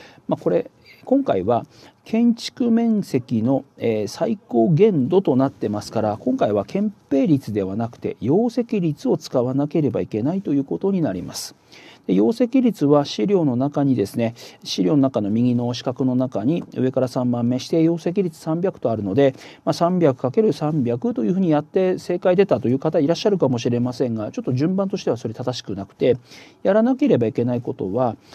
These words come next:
今回ですね、えー、この敷地が面している、えー、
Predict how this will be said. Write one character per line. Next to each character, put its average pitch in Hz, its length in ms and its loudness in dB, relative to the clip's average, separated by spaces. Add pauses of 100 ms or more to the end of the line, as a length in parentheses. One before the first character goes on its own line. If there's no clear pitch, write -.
(120)
今 226 240 0
回 113 200 2
で 104 100 0
す - 100 -10
ね、 101 180 -8 (260)
え 123 240 2
ー、 - 20 -2
こ 190 140 -4
の 214 100 0
敷 202 300 -2
地 202 180 -4
が 208 140 0
面 208 280 0
し - 100 -12
て 117 180 4
い 107 60 2
る、 101 200 0 (140)
え 113 760 0
ー、 - 40 -14